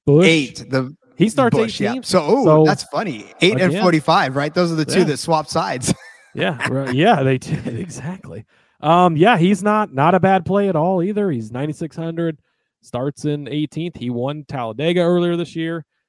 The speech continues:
Speaker 1: He was supposed to win the Daytona five hundred and cash a big ticket for us at the end of regulation. Got wrecked in overtime, but he was there.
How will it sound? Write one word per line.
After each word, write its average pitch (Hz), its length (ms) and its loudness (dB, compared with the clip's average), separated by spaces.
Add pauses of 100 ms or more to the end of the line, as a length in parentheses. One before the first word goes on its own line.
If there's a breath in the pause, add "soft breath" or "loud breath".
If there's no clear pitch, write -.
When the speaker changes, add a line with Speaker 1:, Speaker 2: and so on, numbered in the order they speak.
(120)
Speaker 1:
He 117 220 -6
was 113 340 -6 (240)
supposed - 540 -6
to 156 60 0
win 160 180 0
the 160 80 2
Daytona 160 360 2
five 160 220 4
hundred 160 220 2
and 156 100 -2
cash 156 260 2
a 165 40 -10
big 151 160 -4
ticket 180 280 -4
for 170 240 -2
us 170 160 -2
at - 60 -10
the 117 140 -10
end 127 80 -8
of 120 60 -2
regulation. 160 680 0 (420 soft breath)
Got 104 140 -12
wrecked 131 180 -12
in 120 60 -8
overtime, 151 480 -2
but 123 140 -8
he 117 60 -6
was 107 140 -10
there. 147 460 -2